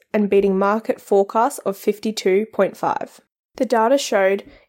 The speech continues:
inflation expectations for the year ahead decreased point two percent to five percent. The final data for August will be released in a few weeks. Turning to equity news, Australian reporting season kicked off this week,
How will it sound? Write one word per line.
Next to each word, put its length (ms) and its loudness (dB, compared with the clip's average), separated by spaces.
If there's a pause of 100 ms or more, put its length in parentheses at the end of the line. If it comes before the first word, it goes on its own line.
inflation 480 -2
expectations 880 -4
for 100 -8
the 100 0
year 220 2
ahead 380 -4
decreased 640 -2
point 280 -2
two 160 -2
percent 480 -4 (120)
to 100 -10
five 320 -2
percent. 320 -12 (760)
The 80 -4
final 380 0
data 300 0
for 180 -10
August 540 0
will 100 2
be 140 4
released 480 0
in 140 -4
a 40 -4
few 260 -6
weeks. 460 -10 (540)
Turning 300 0
to 120 -2
equity 320 -2
news, 440 -4 (340)
Australian 460 2
reporting 420 0
season 400 -2
kicked 300 -8
off 200 -6
this 220 -8
week, 320 -4